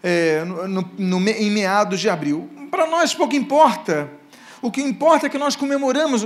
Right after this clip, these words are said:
comemoremos o aniversário de Jesus. Olha, quantos aqui já fizemos festa de aniversário fora do nosso dia de aniversário? Não é verdade? É para que num sábado, para convidarmos mais amigos, você faz aniversário dia primeiro de agosto, mas o sábado que é dia três, você comemora no dia três.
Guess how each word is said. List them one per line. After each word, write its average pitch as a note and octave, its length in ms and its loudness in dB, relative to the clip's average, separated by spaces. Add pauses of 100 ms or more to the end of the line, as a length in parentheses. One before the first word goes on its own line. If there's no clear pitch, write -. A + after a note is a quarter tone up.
comemoremos A3 640 4
o F#3+ 40 0
aniversário E3+ 380 0
de D#3+ 80 -4
Jesus. D#3+ 300 -2 (180)
Olha, C4 320 4 (220)
quantos E4+ 240 4
aqui D4 160 0
já C#4 140 2
fizemos C4 420 0
festa C4 200 4
de B3+ 80 0
aniversário A#3 420 2
fora A3+ 280 2
do - 80 -4
nosso G#3 240 -4
dia F3+ 140 0
de E3+ 100 -2
aniversário? D#3+ 600 -4 (360)
Não F3+ 100 -4
é - 20 -2
verdade? G3+ 340 4
É A3+ 40 0
para B3 160 2
que B3 120 2
num C4 140 2
sábado, G3 560 2
para A3 180 -2
convidarmos A3 540 -2
mais G3+ 180 2
amigos, G#3 520 0 (460)
você E4 260 -2
faz C4+ 180 0
aniversário B3+ 340 0
dia A#3 120 0
primeiro A#3+ 280 0
de B3 80 4
agosto, C#4+ 460 6
mas C#4+ 160 2
o B3+ 80 -6
sábado B3+ 320 0
que B3 100 0
é A#3+ 40 4
dia A3+ 160 0
três, D4+ 240 -2
você F4 100 -2
comemora A#3+ 360 0
no G#3 40 2
dia F3+ 160 0
três. A3 480 2